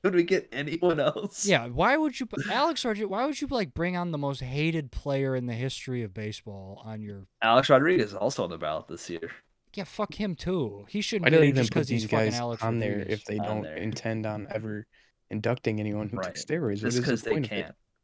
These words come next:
Speaker 1: Just 'cause they can.
Speaker 3: Is it to, like, put it in their face? Like, "Hey."
Speaker 2: Yeah, probably.
Speaker 1: They
Speaker 2: That,
Speaker 1: p-, I'm
Speaker 2: that's
Speaker 1: pretty
Speaker 2: what I
Speaker 1: sure,
Speaker 2: would
Speaker 1: like,
Speaker 2: do.
Speaker 3: Up
Speaker 1: as,
Speaker 3: for the
Speaker 1: as,
Speaker 3: next
Speaker 1: I'm pretty sure you've played in the M L B, and after ten years after you retire,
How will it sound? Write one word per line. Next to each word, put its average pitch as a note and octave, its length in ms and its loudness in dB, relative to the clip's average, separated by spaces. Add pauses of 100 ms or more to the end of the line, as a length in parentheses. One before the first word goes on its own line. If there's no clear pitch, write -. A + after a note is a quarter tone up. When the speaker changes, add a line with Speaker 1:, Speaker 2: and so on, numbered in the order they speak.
(100)
Speaker 1:
Just A2+ 220 -6
'cause A2 180 -4
they F2+ 160 -10
can. - 320 -14 (320)
Speaker 3:
Is A#2 140 0
it A2+ 100 -2
to, A2 180 -10 (300)
like, G#2 480 -2 (160)
put A2+ 160 -2
it A#2 40 2
in A2+ 120 0
their G#2+ 100 -2
face? - 380 -4
Like, - 160 -6
"Hey." D#3 360 -4
Speaker 2:
Yeah, A#3 100 -8
probably. A#2+ 640 -8 (560)
Speaker 1:
They C3 100 2
Speaker 2:
That, F3+ 140 -6
Speaker 1:
p-, - 100 -6
I'm D3 140 8
Speaker 2:
that's C#3 60 -6
Speaker 1:
pretty F#3+ 200 2
Speaker 2:
what - 80 0
I - 40 0
Speaker 1:
sure, - 120 6
Speaker 2:
would F3+ 40 8
Speaker 1:
like, D3 140 8
Speaker 2:
do. D#3 80 0
Speaker 3:
Up A#2+ 60 4
Speaker 1:
as, A#2+ 140 -4
Speaker 3:
for - 80 -10
the C#3 40 0
Speaker 1:
as, A#2+ 160 2
Speaker 3:
next A2 240 -6
Speaker 1:
I'm C3+ 120 4
pretty F3 200 2
sure F3+ 180 2
you've C#3+ 280 0
played D3 160 4
in D3 80 -6
the B2 100 0
M B2 120 -2
L B2 120 0
B, A#2 300 -2 (240)
and B2+ 120 2
after C3 280 0
ten B2 240 -2
years A#2 180 -2
after G#2+ 300 0
you G#2 320 -4
retire, G#2 600 -2